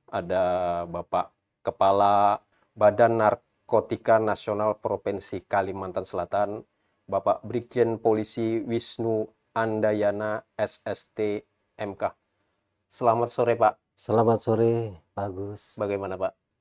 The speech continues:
Speaker 2: Alhamdulillah sehat.
Speaker 1: Alhamdulillah.
Speaker 2: Sehat.
Speaker 1: Dan juga bersama kami,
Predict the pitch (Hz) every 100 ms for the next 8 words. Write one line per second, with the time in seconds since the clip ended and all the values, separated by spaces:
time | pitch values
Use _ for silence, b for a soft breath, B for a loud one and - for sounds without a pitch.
0 | - 95 101 98 95 95 101 92 98 -
1 | - 98 92 95 87 82 82 85 90 90
2 | - 92 120 120 120 135 139 127 127 120
3 | 117 113 117 147